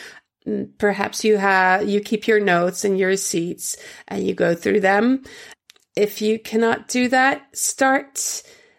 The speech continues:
uh, by keeping track of it from now and give it at least two weeks, uh, before you really start saving. Have an insight of what is happening.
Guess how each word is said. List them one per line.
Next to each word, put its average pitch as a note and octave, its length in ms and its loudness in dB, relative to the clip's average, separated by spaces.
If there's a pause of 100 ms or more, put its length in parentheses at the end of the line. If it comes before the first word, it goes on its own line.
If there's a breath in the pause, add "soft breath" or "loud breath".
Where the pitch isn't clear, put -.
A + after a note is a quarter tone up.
(160)
uh, B3+ 260 -2
by B3+ 260 2
keeping B3+ 380 -4
track B3+ 300 -4
of A#3+ 120 0
it - 160 -2
from A#3 580 0
now A#3 360 2
and A3 260 0
give A#3 180 0
it A#3+ 80 0
at - 140 -2
least A3+ 300 -2
two A#3 220 0
weeks, A#3+ 560 -2 (340 loud breath)
uh, A3+ 60 0
before A#3 460 0
you A#3 240 2
really A#3+ 420 0
start A#3 380 -2
saving. A#3 460 0
Have A#3+ 540 -2 (120)
an G3+ 140 -6
insight G#3+ 640 0
of F#3+ 140 -6
what G3 200 0
is F3+ 160 -6
happening. F#3+ 600 -2